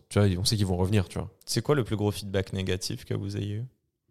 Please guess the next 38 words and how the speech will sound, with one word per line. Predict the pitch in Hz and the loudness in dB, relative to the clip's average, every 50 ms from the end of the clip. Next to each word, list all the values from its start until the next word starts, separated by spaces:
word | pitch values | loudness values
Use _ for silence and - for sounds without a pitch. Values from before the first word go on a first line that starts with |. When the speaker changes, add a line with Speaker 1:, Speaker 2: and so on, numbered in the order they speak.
| _ _ _ _ _ _ _ _ _ _ _ _ _ _ _ - | _ _ _ _ _ _ _ _ _ _ _ _ _ _ _ -10
Speaker 2:
Et | 110 | -8
qui | - - - 107 | -8 0 2 2
a | 95 | 2
peut-être | 98 - 98 - - 98 - - - | 4 2 0 0 0 -2 -2 -4 -4
évolué | - 104 95 95 98 95 95 95 98 101 | -2 -2 0 0 0 0 2 4 4 6
depuis, | 101 98 95 - - 101 101 104 113 | 6 4 2 0 -2 -2 0 0 0
parce | - - - - | -2 -4 -8 -6
que | - | -6
vous | 101 98 98 101 | -6 -6 -4 -4
avez | 98 98 95 | -4 -4 -4
pris | - - 104 101 | -6 -6 -6 -6
d'autres, | 98 98 95 - - 101 | -6 -6 -6 -6 -8 -6
euh, | 98 101 104 104 104 101 _ - | -6 -4 -6 -6 -10 -12 _ -10
d'autres | 107 101 101 - - | -10 -8 -8 -6 -6
mesures ? | 107 101 98 104 107 - _ _ _ _ _ _ _ _ _ _ _ _ | -6 -4 -4 -6 -8 -10 _ _ _ _ _ _ _ _ _ _ _ _
Speaker 1:
Hmm. | 110 104 98 95 95 95 95 95 92 92 92 92 92 - - - - - - - | 0 2 2 4 4 4 4 4 2 2 0 0 -2 -4 -8 -8 -10 -14 -10 -8
Speaker 2:
Ah, | - 156 - - - - - 226 | -6 -4 -2 -2 -2 0 0 0
je | - - | -2 -2
te | - | -2
les | 147 143 147 147 | -2 0 0 0
avais | 151 147 156 151 | 0 0 0 2
pas | - 156 | 2 0
préparées, | - - 156 - - 143 143 143 143 | 2 0 -2 2 4 4 4 4 2
ces | 135 - 127 | 0 -2 -2
questions. | - 120 127 - - - 123 120 98 | -2 -2 -4 -4 -2 -4 0 2 8
Speaker 1:
Non, | 101 127 170 180 | 10 10 10 12
mais | 156 110 90 - | 10 10 10 10
en, | - 117 113 | 10 8 10
Speaker 2:
<laughs> | 117 160 156 | 10 10 10
Speaker 1:
en, | 135 120 127 135 156 | 12 12 12 10 10
en | - 131 131 | 12 12 12
vrai, | 127 123 131 165 175 175 - - | 12 12 12 12 12 10 8 8
en | 120 120 | 8 10
vrai, | 117 120 143 151 | 10 12 12 12
euh, | 147 123 117 110 104 101 98 98 98 101 95 - - | 12 12 12 12 12 12 10 10 8 6 6 4 4
sans | - - 123 123 | 4 4 4 4
faire, | 117 - - 131 127 120 | 4 6 6 6 8 8
euh, | 113 104 101 98 95 95 95 95 92 92 92 90 | 8 10 10 10 10 8 8 8 8 8 6 6